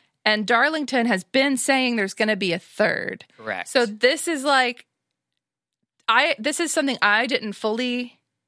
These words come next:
Speaker 1: grasp on the first run through, but as I was reading again, I was like, "Okay, now this makes sense."
Speaker 2: Yes.
Speaker 1: Um, because if you look at the layout of the city, there's three streets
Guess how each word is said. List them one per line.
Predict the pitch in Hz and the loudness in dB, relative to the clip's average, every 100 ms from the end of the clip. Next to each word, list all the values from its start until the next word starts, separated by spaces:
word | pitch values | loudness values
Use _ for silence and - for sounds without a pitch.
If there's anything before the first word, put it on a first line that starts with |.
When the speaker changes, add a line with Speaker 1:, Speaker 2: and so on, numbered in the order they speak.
| _ _ _ | _ _ _
Speaker 1:
grasp | 196 185 247 392 - - _ 254 | 0 2 2 0 -6 -12 _ -2
on | 302 | -2
the | |
first | 311 311 302 294 | 0 -2 -2 -2
run | 285 302 | -4 -2
through, | 320 320 | -2 0
but | 254 - | 0 2
as | 208 220 | 0 0
I | |
was | 208 208 | -2 -4
reading | 214 214 208 | -4 -2 -4
again, | 185 208 | -4 -4
I | |
was | 190 | -4
like, | 185 - | -6 -4
"Okay, | 202 208 190 | -2 -2 -2
now | 185 185 | -2 -4
this | 180 | -6
makes | 180 | -6
sense." | 262 254 240 - _ _ _ | -2 -2 -2 -12 _ _ _
Speaker 2:
Yes. | - - - - | -16 -16 -6 0
Speaker 1:
Um, | 208 190 185 - _ _ | 2 2 -2 -8 _ _
because | 233 202 247 226 226 226 - - | -8 0 2 2 0 -4 -6 -6
if | 226 | -4
you | 220 208 | -4 -2
look | 214 - | -2 -2
at | - | -2
the | 196 | 0
layout | 196 202 196 - | 2 2 2 0
of | 180 | -6
the | 180 | -4
city, | - 214 190 180 180 _ _ _ _ _ - | -2 0 0 -2 -4 _ _ _ _ _ 0
there's | 190 185 - | 0 0 -6
three | - 202 214 202 | -6 -2 -2 -4
streets | - - 220 202 170 - - | -6 -4 -2 0 -2 -6 -8